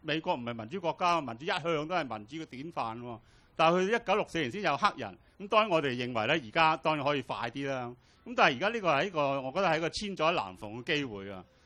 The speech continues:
即係一人一票，大家諗一諗，香港將會作為中國境內第一個城市，係用一人一票選出佢嘅市長嘅。你話呢個對中國未來嗰個民主嘅發展係有幾大嘅啟示作用呢？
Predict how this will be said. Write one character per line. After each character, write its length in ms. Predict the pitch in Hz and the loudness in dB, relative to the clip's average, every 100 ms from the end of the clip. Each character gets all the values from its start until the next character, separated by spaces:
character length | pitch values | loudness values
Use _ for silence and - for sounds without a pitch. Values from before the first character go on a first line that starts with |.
| _ | _
即 60 | 220 | 0
係 80 | 208 | 0
一 80 | 180 | 4
人 260 | 220 127 | 2 2
一 40 | 185 | -2
票， 200 | 156 143 | -2 0
大 140 | 143 | 0
家 120 | 165 185 | 4 4
諗 140 | 139 | 2
一 140 | 180 | 0
諗， 220 | 165 123 160 - - _ _ _ _ _ _ _ _ - | -2 -2 -6 -16 -20 _ _ _ _ _ _ _ _ 2
香 260 | 247 247 | 4 4
港 240 | 180 180 214 | 4 4 4
將 200 | 240 202 | 2 2
會 80 | |
作 160 | 175 165 | 0 0
為 120 | 127 | 0
中 180 | 110 214 | -2 -2
國 180 | 185 156 | 0 0
境 240 | 127 135 196 | 0 -2 2
內 240 | 143 117 - | 2 2 0
第 160 | 127 | 0
一 120 | 151 208 | 4 6
個 140 | 165 | 4
城 300 | 123 107 95 | 2 -2 -4
市， 340 | - 120 123 - _ _ _ _ _ | -12 -12 -12 -14 _ _ _ _ _
係 120 | - | -2
用 180 | 160 143 | 0 0
一 40 | 156 | 0
人 140 | 233 156 120 | 0 0 -4
一 20 | |
票 180 | 160 156 | -2 -4
選 280 | 143 135 175 | -2 -6 -2
出 80 | 196 | -4
佢 180 | 156 131 | -2 -4
嘅 120 | 131 | -4
市 240 | - 117 | -6 -10
長 340 | 127 127 117 131 | -2 0 0 -2
嘅。 160 | 110 92 - _ _ _ _ _ | -8 -10 -18 _ _ _ _ _
你 100 | 214 | 2
話 140 | 233 | 4
呢 100 | 233 | 4
個 100 | 254 | 2
對 200 | 220 196 | 4 2
中 240 | 180 254 240 | 2 -2 2
國 140 | 185 | 2
未 260 | 160 143 135 | 4 2 4
來 340 | 123 107 101 - - - | 0 -2 -6 -12 -20 -4
嗰 120 | 202 | 0
個 100 | 214 | 0
民 260 | 160 110 110 | 2 -2 -2
主 100 | 156 | 0
嘅 120 | 196 | 0
發 180 | 175 139 | 4 2
展 160 | 135 160 | 2 -2
係 140 | 156 | 0
有 100 | 131 | 0
幾 280 | 127 113 147 | -4 -4 -2
大 200 | 170 113 113 | 0 0 -2
嘅 180 | 131 | -4
啟 280 | 120 - 127 160 | -4 -2 -2 -4
示 120 | 123 | -8
作 220 | 131 117 | -6 -8
用 160 | 107 107 | -8 -10
呢？ 140 | 156 | -12